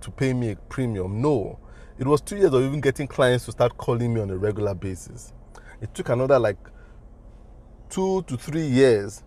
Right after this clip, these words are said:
for me to start getting clients to start paying me something relatively decent, and another number of years before clients started paying me a premium. But today, when I look at, when I look back at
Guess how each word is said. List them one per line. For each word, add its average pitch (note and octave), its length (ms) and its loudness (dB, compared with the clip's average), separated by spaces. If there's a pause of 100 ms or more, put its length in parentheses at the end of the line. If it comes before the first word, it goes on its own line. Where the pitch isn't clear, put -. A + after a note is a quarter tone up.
for G#2+ 120 -6
me B2 100 -4
to A#2 100 -14
start B2 260 2
getting A#2 220 -2
clients A2 300 -2
to A2+ 60 -18
start A2 280 -2
paying G#2+ 300 -4
me G2+ 200 -6 (200)
something G#2+ 640 -4 (800)
relatively C#3 520 4
decent, G#2+ 540 -6 (640)
and G2 140 -8
another C3 320 0 (280)
number B2+ 280 4
of G#2 180 4
years G2 340 0
before A#2 280 -2
clients A2 280 -4
started G2+ 300 -6
paying G2+ 320 -8
me F#2+ 200 -10 (680)
a G#2 60 -8
premium. - 460 -6 (1200)
But E3 180 4
today, E3 560 4 (1600)
when A#2+ 140 -2
I B2+ 60 4
look E3 220 -2
at, - 200 -2
when B2 120 0
I A#2+ 60 2
look C#3+ 280 -4
back D3 220 0
at G#2+ 160 -2